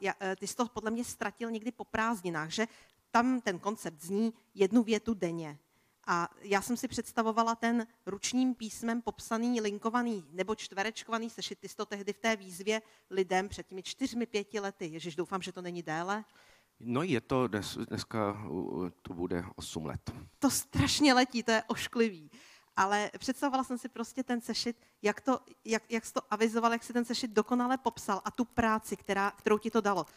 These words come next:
Speaker 1: Přemýšlet nad každým jedním dnem,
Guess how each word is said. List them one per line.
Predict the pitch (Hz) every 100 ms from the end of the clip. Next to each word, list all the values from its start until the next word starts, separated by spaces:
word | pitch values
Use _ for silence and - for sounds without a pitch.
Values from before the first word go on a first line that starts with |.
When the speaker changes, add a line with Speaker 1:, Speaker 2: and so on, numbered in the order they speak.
| -
Speaker 1:
Přemýšlet | - 226 233 233 247 - 254 247 226
nad | 202 - _
každým | - 202 185 226 233
jedním | 220 214 208 226 214
dnem, | 160 165 165 175